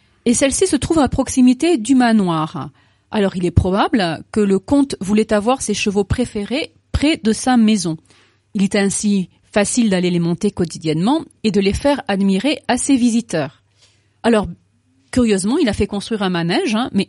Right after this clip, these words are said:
à neuf cents mètres, ce qui fait que, bah voilà, à ce manège a été, euh, adjouté des écuries qui lui permettaient donc, euh, d'y amener plusieurs chevaux, travailler différemment.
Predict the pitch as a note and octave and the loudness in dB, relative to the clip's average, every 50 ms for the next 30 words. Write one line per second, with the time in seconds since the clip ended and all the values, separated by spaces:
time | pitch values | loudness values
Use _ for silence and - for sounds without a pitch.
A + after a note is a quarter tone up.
0 | _ G3 F3+ F3+ F3 G3 D#4 F#4+ - - - A#3 G3+ F3+ F#3+ - - - - F3+ | _ -2 -2 0 0 0 0 -2 -2 -4 -2 -2 -2 -2 -2 -4 -8 -8 -8 -8
1 | - - _ _ - - _ _ _ _ _ - - A#3 G#3+ - G#3 F#3 - - | -8 -8 _ _ -20 -20 _ _ _ _ _ -4 -2 -2 0 0 -2 -2 -2 -2
2 | - C#4+ E4 D#4+ E4 - A3 G3 F3+ E3+ E3 D#3 D#3 D3+ D3 C#3+ C#3+ C#3 - - | -2 -2 -2 -2 -2 -2 -2 0 0 0 0 0 -2 -2 -2 -4 -4 -4 -6 -6
3 | - - - - E3 F3 D#3+ - C3+ C#3+ E3 C4 - - G3 F#3+ - - G#3+ F#3+ | -6 -8 -8 -6 -4 -4 -4 -4 -2 -2 -2 -2 -2 -2 -2 -2 -2 -2 -2 -2
4 | E3+ D#3+ D#3+ E3+ G3+ C4+ C4 - - - G3 F3+ F3 - _ - G#3 A3+ B3 C4 | -2 -2 -2 -2 0 -2 -2 -4 -6 -6 -6 -6 -6 -8 _ -4 -2 -2 0 0
5 | B3+ B3 G#3 F3 D#3+ E3 - - _ _ - G#3+ G3+ F3+ D3 E3 F#3 F#3+ - - | 0 -2 -2 -2 -4 -6 -8 -14 _ _ -2 -2 -2 -2 -2 -4 -4 -6 -4 -2
6 | F#3 G#3 D4+ E4 - _ - D#3 C#3+ E3+ A3 A3 G3+ A3 G#3+ - - F#3 F3 - | 0 0 0 -2 -6 _ -16 -8 -4 -2 0 0 0 -2 -4 -4 -6 -8 -6 -4
7 | F3+ A3+ D4+ - _ _ _ _ _ - - F3 E3+ D#3+ - F3 F3 F3 E3+ D#3+ | -4 -4 -4 -6 _ _ _ _ _ -12 -8 -8 -8 -6 -4 -4 -2 -2 -2 -4
8 | D#3+ - G#3 A3+ A3 F#3+ F#3+ G3 F#3 - E3+ D#3+ D3+ E3 D3 C3+ G3 F3 F#3 F#3 | -4 -2 -4 -4 -2 -2 -4 -6 -6 -4 -6 -6 -6 -4 -4 -2 0 0 0 0
9 | F#3+ - - F#3+ E3 F3+ F3+ - - F#3+ E3 D#3 F3+ G#3+ A#3+ A#3+ - - - C#3 | 0 -2 -4 -4 -2 -2 -4 -4 -6 -6 -6 -4 -4 -4 -4 -4 -6 -10 -12 -12
10 | - - - - E3 F3+ F#3 G3+ - G3+ F#3+ G3+ F#3+ E3+ D3 - | -12 -12 -10 -8 -6 -4 -4 -4 -4 -4 -2 -2 -2 -4 -4 -6